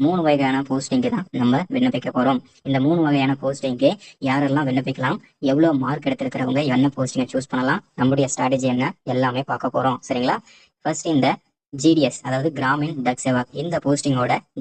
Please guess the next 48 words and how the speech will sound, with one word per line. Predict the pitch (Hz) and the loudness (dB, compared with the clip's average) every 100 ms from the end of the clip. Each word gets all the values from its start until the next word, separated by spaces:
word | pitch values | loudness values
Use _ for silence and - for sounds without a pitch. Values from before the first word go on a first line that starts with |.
| 127 | 0
ஜாப் | 127 - 127 | 0 0 -4
நேச்சர் | 135 143 135 | -2 -2 -2
எப்படி | 120 127 | -2 -4
இருக்கும் | 123 - | -4 -4
அப்படின்னு | 127 123 123 | -4 -4 -2
கேட்டீங்கன்னா, | 131 123 139 247 - _ _ _ _ _ _ _ _ _ _ - | 0 2 2 -2 -10 _ _ _ _ _ _ _ _ _ _ -6
நமக்கு | 170 170 151 | -2 0 2
வந்து | 143 | 2
ஏதாவது | 135 135 131 | 0 0 -2
லெட்டர், | 123 127 | -4 -2
பேங்க்ல | 127 277 277 | -2 0 0
இருந்து | 262 254 | 0 -2
லெட்டர் | - 262 | -4 -2
வந்தாலும் | 254 254 - | 0 -2 -2
சரி, | 254 | -2
இல்ல | 269 127 | 0 0
வேற | 135 139 | 0 -2
இடத்துல | - 139 | -2 -2
லெட்டர் | 127 143 | -2 -2
வந்தாலும் | 131 131 262 | -2 -2 -2
சரி, | 131 160 | -2 0
போஸ்ட் | 143 147 139 | 0 0 0
ஆபீஸ் | 135 - | -2 -2
மூலியமா | 127 127 135 | 0 2 0
லெட்டர் | 127 131 123 | 0 -2 2
வரும். | 135 - - - | 0 0 -8 -16
So, | - 151 | -6 -2
கவர் | 147 147 | 0 0
லெட்டர் | 131 135 | -2 -4
வரும் | 127 127 | -4 -2
இல்லையா, | 160 | -2
அந்த | 147 135 | 0 -2
லெட்டர் | 139 156 | 0 0
எல்லாமே | 135 135 139 131 | 2 0 0 0
வந்து | 123 190 220 _ - | 2 0 0 _ -4
போஸ்ட்மேன் | 151 147 135 127 | -2 0 0 0
ஒருத்தர் | 123 131 | 0 0
வந்து | 127 | 0
எடுத்துட்டு | 127 - 127 | -2 -2 0
வந்து | 165 185 - | 0 0 0
ஊர் | 135 131 | 2 2
ஊரா, | 180 180 - | 0 -2 -2
வீடு | 262 262 | 0 2
வீடா | 127 127 | 2 0
வந்து | 127 | -2
கொடுத்துட்டு | 127 135 127 | -2 -4 -2
போவாங்க | 127 127 123 | 0 0 0
இல்லையா, | 135 | 0